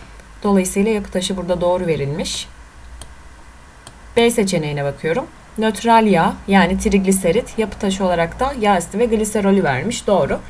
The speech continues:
Biz nötral yağlar için üç yağ asidi ve bir gliserolün birleşmesiyle oluşan bileşiklerdir demiştik. Doğru.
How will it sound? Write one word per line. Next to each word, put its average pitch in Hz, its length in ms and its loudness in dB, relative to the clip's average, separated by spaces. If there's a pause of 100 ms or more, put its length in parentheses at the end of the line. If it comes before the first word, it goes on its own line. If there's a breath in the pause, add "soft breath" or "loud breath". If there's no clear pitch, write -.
(320 loud breath)
Biz 220 120 0
nötral 220 400 2
yağlar 214 280 0
için 196 240 -2
üç 196 180 -4
yağ 202 120 2
asidi 196 260 -2
ve 220 140 -2 (440)
bir 196 180 0
gliserolün 196 680 4
birleşmesiyle 190 720 2
oluşan 165 360 -2
bileşiklerdir 143 640 -6
demiştik. 190 500 -4
Doğru. 165 360 0